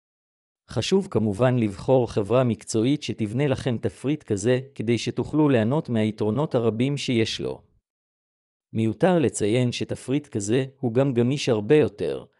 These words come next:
דבר שבתור מסעדנים אתם חייבים להבין את החשיבות שלו. לסיכום, בניית תפריט למסעדה דורשת הרבה מאוד מחשבה.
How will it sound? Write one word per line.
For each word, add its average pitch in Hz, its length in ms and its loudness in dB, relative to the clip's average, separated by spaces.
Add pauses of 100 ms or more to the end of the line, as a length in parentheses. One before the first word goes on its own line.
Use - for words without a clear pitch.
(280)
דבר 101 280 0
שבתור 113 460 0
מסעדנים 117 640 0
אתם 131 240 0
חייבים 117 500 2
להבין 120 320 0
את 120 120 -2
החשיבות 107 540 -6
שלו. 69 400 -6 (1040)
לסיכום, 92 680 -4 (1000)
בניית 107 440 0
תפריט 131 480 -2
למסעדה 104 540 0
דורשת 117 500 0
הרבה 110 360 2
מאוד 143 340 -2
מחשבה. 90 580 -4